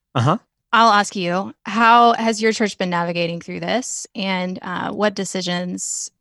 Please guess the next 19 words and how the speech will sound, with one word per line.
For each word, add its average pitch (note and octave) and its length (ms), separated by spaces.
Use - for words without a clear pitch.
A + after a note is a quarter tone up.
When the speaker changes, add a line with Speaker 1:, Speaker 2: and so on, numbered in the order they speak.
Speaker 2:
have F3+ 240
you G#3+ 140
guys A#3+ 260
made? A#3 440
Um, F3+ 320
talk G3+ 220
about F#3 380
what - 200
you F3 100
did F3+ 140
for - 140
Holy F3 260
Week - 280
as - 200
well. - 440
Speaker 1:
So C#3+ 580
our C3+ 260
church - 640
have, A#2 500